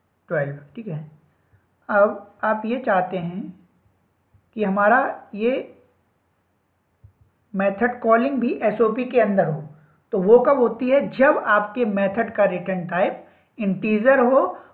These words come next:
और उसके अंदर return statement लिखा हो। दो requirement होती हैं।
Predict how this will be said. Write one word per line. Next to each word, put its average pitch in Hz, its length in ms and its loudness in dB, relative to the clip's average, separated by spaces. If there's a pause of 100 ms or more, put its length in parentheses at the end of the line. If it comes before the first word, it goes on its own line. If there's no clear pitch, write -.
(100)
और 220 120 0
उसके - 360 -10 (160)
अंदर 208 380 -2
return 202 440 -4
statement 170 680 -10
लिखा 160 300 -10
हो। - 120 -20 (1400)
दो 254 120 4
requirement 202 600 2
होती 160 240 -8
हैं। - 220 -12